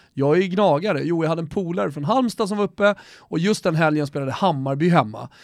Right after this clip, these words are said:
Och han ville gå och kolla på en allsvensk match. Så vi ställde oss på Östra, den mot Nynäsvägen. Och, eh, det var precis bredvid Kalmar borta fansen, och de var väl ett tjugotal eller någonting sånt där. Då var det en bajare,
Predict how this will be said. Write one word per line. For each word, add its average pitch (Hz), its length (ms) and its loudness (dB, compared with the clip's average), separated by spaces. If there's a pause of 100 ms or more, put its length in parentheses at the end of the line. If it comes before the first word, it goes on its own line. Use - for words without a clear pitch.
Och 147 300 -8
han 156 260 2
ville 147 160 -2
gå 143 100 0
och 139 80 -2
kolla 123 220 -2
på 123 100 -8
en 131 60 -6
allsvensk 120 400 -10
match. - 280 -14
Så 156 60 -8
vi 160 160 -2
ställde 156 240 0
oss 131 80 -6
på 156 100 -4
Östra, 220 400 0
den 160 200 0
mot 139 160 -4
Nynäsvägen. 160 1200 0 (520)
Och, - 380 2
eh, 151 1000 6
det 147 220 0
var 170 140 4
precis 151 400 -2
bredvid 127 380 -2
Kalmar 123 580 0
borta 131 440 -6
fansen, 214 560 2
och 143 80 -8
de 156 160 -2
var 135 160 2
väl 127 140 -6
ett - 160 -16
tjugotal 123 920 -4
eller 123 120 -8
någonting 117 320 -8
sånt 123 160 -14
där. 127 260 -16 (180)
Då 175 80 -2
var 190 100 4
det 190 200 -2
en 214 460 2
bajare, 165 680 2